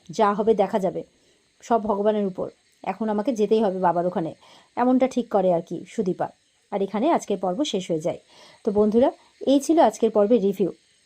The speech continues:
ভালো, মানে, ভালো লেগে থাকলে আমাদের চ্যানেলের সাথে জুড়বে,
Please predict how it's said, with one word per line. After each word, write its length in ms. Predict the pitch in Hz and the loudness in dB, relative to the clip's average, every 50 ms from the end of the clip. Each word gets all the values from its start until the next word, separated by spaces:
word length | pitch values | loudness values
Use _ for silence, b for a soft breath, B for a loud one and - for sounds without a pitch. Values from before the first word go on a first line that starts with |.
| _ _ - | _ _ -8
ভালো, 320 | 202 208 202 202 214 220 - 185 180 - | -4 -2 0 0 0 -2 -4 -8 -8 -6
মানে, 180 | 180 180 180 | -4 -2 -2
ভালো 220 | 180 185 180 190 214 | -2 0 0 0 2
লেগে 200 | 214 214 220 220 | 2 2 2 2
থাকলে 320 | 240 220 208 233 269 466 - _ _ | 0 -2 -2 0 -2 -2 -2 _ _
আমাদের 520 | - 208 190 190 190 180 190 196 196 196 196 B B B B B B B B | -6 -4 -2 -2 -2 0 0 2 2 0 -2 B B B B B B B B
চ্যানেলের 300 | - 196 190 202 202 202 | 0 0 0 2 0 -2
সাথে 240 | - - 185 - 196 | -2 -2 -6 -6 -6
জুড়বে, 360 | 180 202 214 208 208 254 370 | -4 -4 -4 -2 2 0 0